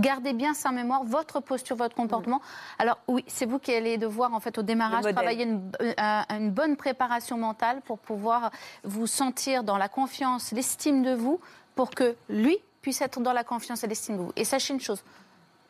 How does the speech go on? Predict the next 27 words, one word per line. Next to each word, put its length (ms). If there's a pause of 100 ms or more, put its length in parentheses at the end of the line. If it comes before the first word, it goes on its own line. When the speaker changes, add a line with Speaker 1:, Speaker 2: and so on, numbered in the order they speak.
(340)
Speaker 1:
si 300
vous 140
n'êtes 200
pas, 380
euh, 160
ce 80
que 60
j'appelle, 340
euh, 300
synchro, 580
c'est-à-dire 420
que 120
si 160
vous 100
lui 100
dites 140
quelque 200
chose 180
que 80
vous 80
ne 80
pensez 400
pas, 240 (480)
dites-vous 260
qu'il 160
le 80
percevra. 480